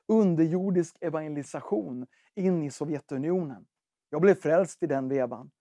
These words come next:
Och bara ett halvår efter det att jag hade tagit emot Jesus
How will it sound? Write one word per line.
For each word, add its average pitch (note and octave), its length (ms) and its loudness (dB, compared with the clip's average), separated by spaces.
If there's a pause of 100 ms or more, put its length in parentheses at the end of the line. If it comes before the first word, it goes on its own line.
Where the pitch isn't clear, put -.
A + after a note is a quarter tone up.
(200)
Och D#3+ 100 -6
bara E3 280 6
ett - 140 -4
halvår F3+ 680 0
efter F3+ 420 -2
det E3 220 0 (180)
att D#3+ 160 -4
jag E3 80 2
hade D3+ 120 0
tagit D3+ 340 -2
emot D#3 320 -6
Jesus D#3 540 -4